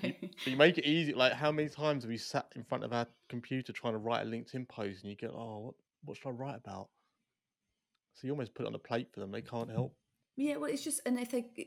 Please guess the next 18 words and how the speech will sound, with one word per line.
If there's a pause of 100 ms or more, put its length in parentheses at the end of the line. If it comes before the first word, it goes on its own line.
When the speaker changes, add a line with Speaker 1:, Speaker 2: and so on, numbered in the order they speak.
Speaker 2:
and
if
they
don't
want
to
for
whatever
reason, (520)
sometimes
I've
had
it
before
where
someone's
actually
left